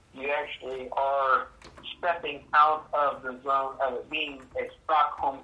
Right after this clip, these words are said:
syndrome into a point of being utterly changed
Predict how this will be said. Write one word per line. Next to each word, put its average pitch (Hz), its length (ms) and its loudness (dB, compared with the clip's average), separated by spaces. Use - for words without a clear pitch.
syndrome 127 360 -4
into 160 360 -8
a 135 140 -2
point 135 280 -6
of 120 260 -4
being 143 480 -8
utterly 170 500 0
changed 160 460 -2